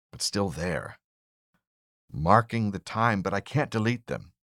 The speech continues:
Before voicemail, you just picked up the phone, and I remember every one of those phone calls.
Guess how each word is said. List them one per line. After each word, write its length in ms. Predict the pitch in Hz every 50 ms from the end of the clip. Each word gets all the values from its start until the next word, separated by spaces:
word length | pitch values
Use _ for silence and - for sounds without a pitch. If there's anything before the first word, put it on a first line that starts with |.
| _ _ _ _ _ _ _ _ _ _ _ _ _ _ _
Before 360 | - 127 - - 208 220 233 170
voicemail, 560 | 139 - 180 170 160 - - 135 143 147 147
you 100 | 143 127
just 240 | 113 - 117 - -
picked 220 | - 151 - -
up 100 | - -
the 80 | - 95
phone, 420 | - - 85 95 95 73 78 80 - _ _ _ _ _ _ _ _ _ -
and 80 | 71
I 60 | 85 95
remember 460 | 101 107 101 92 92 92 101 98 - -
every 260 | 104 113 110 117 110
one 200 | 92 95 98 85
of 80 | 80
those 200 | 78 85 85 -
phone 280 | - - 85 80 80 80
calls. 360 | - - - - - - -